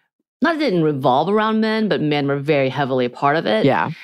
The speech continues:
Speaker 1: So maybe this is a, this is kind of an awakening of her finding herself again in what it looks like to be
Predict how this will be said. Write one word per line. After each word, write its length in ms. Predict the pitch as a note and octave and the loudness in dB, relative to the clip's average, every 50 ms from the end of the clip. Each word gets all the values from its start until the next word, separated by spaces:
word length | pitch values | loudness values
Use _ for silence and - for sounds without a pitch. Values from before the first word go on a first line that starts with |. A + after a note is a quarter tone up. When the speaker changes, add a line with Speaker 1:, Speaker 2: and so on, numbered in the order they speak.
| - - - | -20 -20 -18
Speaker 1:
So 280 | - - F3 D#3+ D#3+ | -4 0 2 2 2
maybe 380 | D#3 D#3 D#3+ D3+ D3+ E3 E3 F3 | 2 2 2 0 0 0 0 0
this 220 | E3 E3 D#3 - D#3+ | 0 -2 -4 -6 -6
is 220 | D3+ D#3 D3+ C3+ | -6 -4 -2 -2
a, 180 | C#3+ C3+ - - | -2 -2 -4 -2
this 200 | - E3 F3 E3 D#3+ | -2 -2 -2 -2 -2
is 80 | D3 | -6
kind 160 | - - E3 D#3+ | -6 -2 -2 0
of 60 | C#3 | 0
an 60 | C#3+ | 0
awakening 640 | C#3+ C#3 C#3 C#3 C#3+ D3 D3 C3+ C3 C3 C3 C3 | 0 2 2 0 0 0 -2 0 0 0 0 -2
of 80 | - C3+ | -2 -4
her 280 | - - C#3 B2+ A#2+ C#3+ - - | -4 -2 -2 -2 -2 -4 -6 -4
finding 380 | - - D#3 D3+ C#3+ C#3+ C#3 | -2 0 0 0 0 -2 -2
herself 300 | C#3 C3+ - C3 B2 - | -4 -4 -6 -8 -6 -6
again 360 | C3 B2+ B2+ C3 C3 B2+ B2 - | -4 -2 -2 0 0 0 -2 -4
in 480 | - C#3 C3+ C3 C3 B2+ B2+ C3 C3 - _ _ _ | -2 -2 -2 0 0 0 0 -2 -4 -8 _ _ _
what 120 | - D3+ C#3+ | 0 0 0
it 80 | - | 0
looks 160 | A2+ C#3 C3 - | 0 -2 -2 -2
like 160 | A#2 A2 A2 | -4 -4 -4
to 60 | - | -4
be 480 | C3 C3+ B2+ C3 C3 C3 C3 B2+ B2+ C3 | -4 -2 0 0 0 0 -2 -4 -6 -10